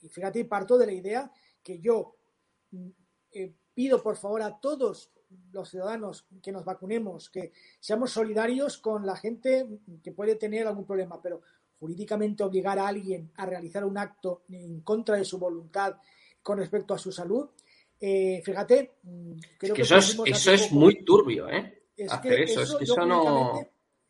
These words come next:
Speaker 1: fíjate que yo creo que en un programa tuyo hablamos de,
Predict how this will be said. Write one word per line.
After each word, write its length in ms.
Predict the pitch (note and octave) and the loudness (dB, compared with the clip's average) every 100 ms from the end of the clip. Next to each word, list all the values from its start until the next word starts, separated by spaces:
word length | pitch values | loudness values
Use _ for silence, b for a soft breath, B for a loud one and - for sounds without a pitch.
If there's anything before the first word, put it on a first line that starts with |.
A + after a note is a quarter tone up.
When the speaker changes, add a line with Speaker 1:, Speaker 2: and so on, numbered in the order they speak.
| _ | _
Speaker 1:
fíjate 520 | - C4 C#4 D4 D#4+ _ | -10 -6 -4 -4 -8 _
que 260 | A3 G#3 | -2 -2
yo 280 | G3+ C4 C#4+ _ | 0 -2 -2 _
creo 200 | A#3+ C#4 | -10 -8
que 100 | C4 | -8
en 80 | A#3 | -10
un 80 | A3+ | -8
programa 640 | A3 G#3 G#3+ G#3 G3 F#3+ | -6 -6 -6 -6 -10 -10
tuyo 420 | - A3 B3 C4+ - | -12 -10 -8 -8 -10
hablamos 480 | F#3+ F#3+ G#3+ A#3+ A#3+ | -12 -10 -8 -10 -8
de, 340 | G3 F#3+ F3+ | -8 -8 -10